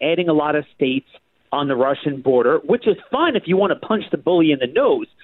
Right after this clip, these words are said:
but you can't be a weakling and then punch the <laughs> bully in the nose and not back it up with beef and continue to make yourself dependent on their oil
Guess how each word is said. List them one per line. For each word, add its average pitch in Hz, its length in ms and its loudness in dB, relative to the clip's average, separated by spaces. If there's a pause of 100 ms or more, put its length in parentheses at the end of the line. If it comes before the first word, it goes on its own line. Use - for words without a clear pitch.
(200)
but 233 100 -2
you 196 100 -2
can't - 300 -2
be 220 100 4
a 175 80 4
weakling 143 640 0 (140)
and 165 160 0
then 151 160 -4
punch 160 280 -6
the 202 80 -2
<laughs> - 140 -8
bully 185 220 0
in 143 100 0
the 135 60 0
nose 131 380 2 (440)
and 180 160 -2
not 220 300 -4
back 196 260 -2
it 180 80 2
up 170 200 -4
with 151 220 -2
beef 226 280 0
and 143 180 -4
continue 196 420 0
to 175 80 2
make 170 220 0
yourself 156 400 0
dependent 160 540 -2
on 147 180 -2
their 131 220 -2
oil 156 360 2